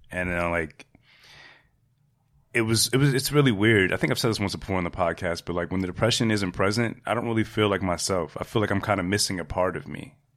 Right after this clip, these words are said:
right? Do you maybe identify with that in any way? Like, when you're, do you kind of find any form of solace within the darkness when you isolate yourself or when you're in those moments?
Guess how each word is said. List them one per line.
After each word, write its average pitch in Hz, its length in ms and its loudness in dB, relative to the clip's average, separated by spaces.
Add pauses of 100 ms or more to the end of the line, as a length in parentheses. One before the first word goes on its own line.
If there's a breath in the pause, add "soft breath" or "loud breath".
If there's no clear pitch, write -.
(120)
right? 92 360 -4 (440)
Do 104 140 -4
you 127 480 -2
maybe 123 260 0
identify 110 460 0
with 101 100 0
that 110 100 2
in 107 100 -2
any 110 120 -2
way? 107 240 0
Like, 92 220 -4
when 95 220 -4
you're, 101 340 -6 (420 loud breath)
do 120 120 -6
you 139 100 2
kind 143 220 4
of 120 60 0
find 113 420 4
any 113 300 -2
form 113 280 0
of 110 100 -2
solace 113 540 2
within 107 240 -4
the 110 80 -2
darkness 110 580 -4 (220)
when 101 160 -2
you 92 100 -2
isolate 101 360 -2
yourself 104 520 -6
or 85 320 -10
when 92 140 -10
you're 98 120 -6
in 98 40 -6
those 95 160 -6
moments? 95 480 -6